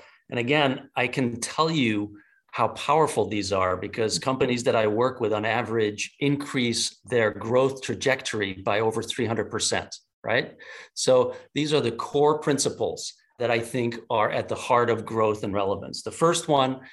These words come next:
is, uh, to take advantage of the innovation shortcut. And that is to look to combine already existing resources. They could be inside your company or outside of your company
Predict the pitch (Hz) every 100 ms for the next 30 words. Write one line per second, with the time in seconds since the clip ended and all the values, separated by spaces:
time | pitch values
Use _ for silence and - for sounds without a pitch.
0 | - - _ - 131 120 117 113 - -
1 | 123 123 117 113 117 127 123 104 117 117
2 | 113 107 - 127 104 - 110 123 120 104
3 | 107 104 - 113 101 - - - 110 -
4 | - - - - _ _ _ _ _ _
5 | - 110 107 98 123 147 123 107 113 117
6 | - _ _ - - 123 104 120 156 -
7 | - - 131 - 139 117 113 131 127 110
8 | 104 - 117 113 127 143 139 127 104 120
9 | 123 147 143 127 123 123 113 98 - -
10 | - 113 - - 123 - 139 160 - 139
11 | 123 131 131 120 117 113 123 143 - 160
12 | 175 - - 110 110 107 101 - 101 95
13 | 101 117